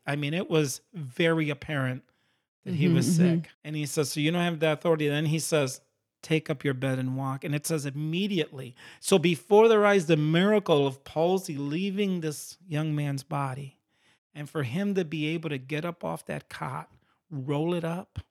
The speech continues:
Speaker 1: You see, four men walked there, five men walked home.
Speaker 2: <laughs>
Speaker 1: That's
Speaker 2: Wow.
Speaker 1: love, man. And God said, "Did you see
Speaker 2: Wow.
Speaker 1: the pattern?" And I go, "I get it, Father, that because you remove sin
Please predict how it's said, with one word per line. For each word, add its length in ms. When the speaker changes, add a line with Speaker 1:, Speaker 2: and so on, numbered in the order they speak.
Speaker 1:
You 80
see, 200
four 360
men 260
walked 380
there, 340
five 460
men 320
walked 300
home. 400
Speaker 2:
<laughs> 60
Speaker 1:
That's 280
Speaker 2:
Wow. 400
Speaker 1:
love, 160
man. 300
And 160
God 220
said, 140
"Did 180
you 80
see 240
Speaker 2:
Wow. 60
Speaker 1:
the 80
pattern?" 560
And 100
I 60
go, 120
"I 100
get 300
it, 120
Father, 540
that 160
because 480
you 80
remove 460
sin 640